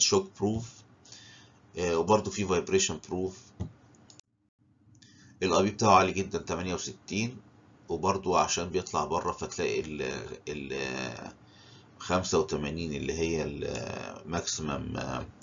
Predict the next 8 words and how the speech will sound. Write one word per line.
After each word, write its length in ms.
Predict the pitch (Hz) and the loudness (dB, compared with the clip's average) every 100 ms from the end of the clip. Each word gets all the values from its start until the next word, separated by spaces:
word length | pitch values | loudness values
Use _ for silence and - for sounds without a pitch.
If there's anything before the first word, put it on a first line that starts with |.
| - - - - - - | -14 -14 -16 -18 -20 -8
آه، 220 | - - - | -2 0 2
سيليزس. 720 | - 85 95 113 113 - - - - - - - - | 4 6 8 8 6 4 0 -10 -20 -20 -20 -14 2
آه، 280 | 92 92 90 | 8 10 10
نفس 240 | 101 104 | 8 6
الكلام 320 | 98 - 95 95 | 4 6 6 8
بيشتغل 320 | - 95 85 | 6 6 6
مع 120 | 80 | 4
التارجت 440 | - 85 - 98 | 6 4 4 2